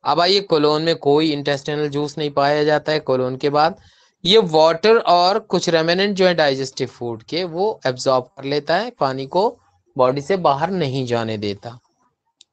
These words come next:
ठीक है। फिर rectum, rectum में कोई भी juice नहीं मौजूद, Temporarily store करता है undigested food को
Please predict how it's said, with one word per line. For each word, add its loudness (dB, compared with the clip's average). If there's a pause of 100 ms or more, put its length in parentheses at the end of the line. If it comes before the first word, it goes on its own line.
ठीक -2
है। -2 (540)
फिर 4
rectum, 2
rectum 0
में 2
कोई 6
भी 0
juice -2
नहीं 2
मौजूद, 0
Temporarily 2
store 2
करता 2
है -2
undigested 0
food -8
को -2